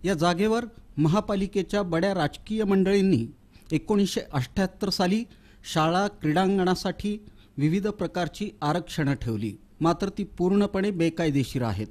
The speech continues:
मिलची संपूर्ण जागा वरिष्ठ नेत्यांच्या सहकार्यानं अल्प किमतीत हडप करण्याचं षडयंत्र रचण्यात येत होतं. याबाबत अधिक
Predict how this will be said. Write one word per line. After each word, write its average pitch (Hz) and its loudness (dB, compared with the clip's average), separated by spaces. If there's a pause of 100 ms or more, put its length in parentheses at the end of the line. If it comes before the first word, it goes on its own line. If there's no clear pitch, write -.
(140)
मिलची 196 4
संपूर्ण 196 2
जागा 185 0 (400)
वरिष्ठ 180 0
नेत्यांच्या 185 2
सहकार्यानं 175 0 (180)
अल्प 160 2
किमतीत 190 -2 (280)
हडप 165 2 (160)
करण्याचं 175 2
षडयंत्र 180 -2
रचण्यात 160 0 (120)
येत 147 -2
होतं. 107 -8 (260)
याबाबत 202 0
अधिक 175 0